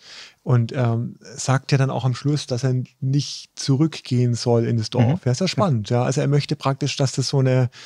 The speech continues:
Speaker 1: so eine ganz, ähm, private und individuelle Begegnung dann wird
Speaker 2: Mhm.
Speaker 1: oder auch bleibt.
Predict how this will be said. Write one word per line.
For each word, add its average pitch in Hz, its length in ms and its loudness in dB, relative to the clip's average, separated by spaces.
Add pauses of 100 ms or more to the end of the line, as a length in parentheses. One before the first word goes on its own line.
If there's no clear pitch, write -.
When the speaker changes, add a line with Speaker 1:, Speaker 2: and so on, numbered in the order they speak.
(300)
Speaker 1:
so - 160 2
eine 127 120 6
ganz, 143 580 2 (340)
ähm, 127 520 2 (460)
private 127 680 2
und 131 280 -2
individuelle 131 640 2
Begegnung 127 640 2
dann 110 540 -2
wird 127 340 2
Speaker 2:
Mhm. 131 40 -6
Speaker 1:
oder 113 80 -6
auch 110 100 -8
bleibt. 117 600 -4